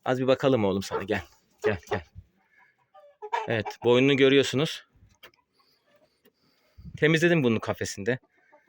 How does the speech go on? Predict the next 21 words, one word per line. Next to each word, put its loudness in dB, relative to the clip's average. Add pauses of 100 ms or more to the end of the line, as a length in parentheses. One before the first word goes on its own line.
(360)
Bacaklara 0
bak -4
sen -4
ya, -2
maşallah. -4 (1500)
Hiç 0
kaçmıyor 2
ha. 0
Diğerleri 4
kaçıyor, 0
bu 0
kaçmıyor. -4 (320)
Aslan, 0 (200)
severim 2
ben 0
seni, -8
severim. 0 (1200)
Böyle 4
hayvanları 4
seviyorum 4
ya, -2